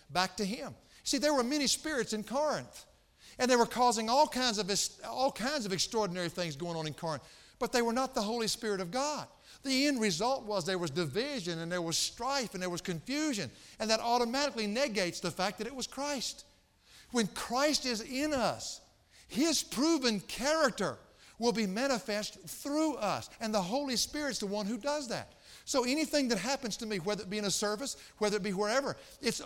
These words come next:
it's for, not just for me, it's for the benefit of the whole body, and it's for the benefit that Christ might be manifested in that body. He uses an infinitive there in verse eleven. He says he works all these things.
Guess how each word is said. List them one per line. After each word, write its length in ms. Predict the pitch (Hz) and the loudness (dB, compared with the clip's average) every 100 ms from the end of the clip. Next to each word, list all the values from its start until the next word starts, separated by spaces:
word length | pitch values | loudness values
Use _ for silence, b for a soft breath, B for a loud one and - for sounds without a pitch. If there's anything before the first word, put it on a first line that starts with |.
| - | -8
it's 160 | 220 - | -6 -6
for, 120 | 240 | -2
not 220 | 262 208 | -2 0
just 240 | 247 240 | 0 0
for 80 | 247 | 0
me, 220 | 254 302 | -2 0
it's 100 | 220 | -2
for 100 | - | -2
the 80 | 214 | -4
benefit 400 | 170 247 269 254 | -2 -2 -2 -2
of 60 | 226 | -4
the 80 | 202 | -2
whole 220 | 190 208 | -2 -2
body, 400 | 156 240 254 170 B B | 0 0 0 -4 B B
and 100 | 226 | -2
it's 100 | - | 0
for 120 | 226 | -2
the 80 | 214 | -4
benefit 640 | 156 233 311 - 185 196 - B | -2 -2 -2 0 -2 -2 -8 B
that 200 | 233 226 | -4 -4
Christ 640 | - - 247 277 262 - - B B | -6 -6 -4 -2 0 -2 -6 B B
might 340 | 160 185 190 143 | -4 -2 -2 -2
be 180 | 160 131 | -4 -4
manifested 920 | 147 151 180 202 156 147 131 - 131 123 b b b b b b | -8 -2 0 2 0 -2 -4 -4 -6 -8 b b b b b b
in 180 | 160 131 | -6 -4
that 200 | 131 123 | -2 -2
body. 240 | 117 117 113 98 _ - | -2 -2 -4 -14 _ -4
He 100 | 196 | -2
uses 360 | 233 208 185 | 0 0 0
an 140 | 185 160 | -2 -4
infinitive 680 | 165 - 262 240 151 135 | -6 -2 -2 0 -2 -4
there 200 | 117 147 | -2 -2
in 80 | 143 | -2
verse 220 | 127 147 | -2 -2
eleven. 380 | 143 139 151 196 - - _ _ _ _ _ _ B B B | -2 0 0 -2 -12 -20 _ _ _ _ _ _ B B B
He 120 | 196 | -2
says 240 | 190 214 180 | 2 2 2
he 140 | 175 | 2
works 340 | 165 226 220 208 | 4 4 4 4
all 180 | 208 | 4
these 260 | 202 208 180 | 4 2 2
things. 340 | 208 190 120 | 0 0 -4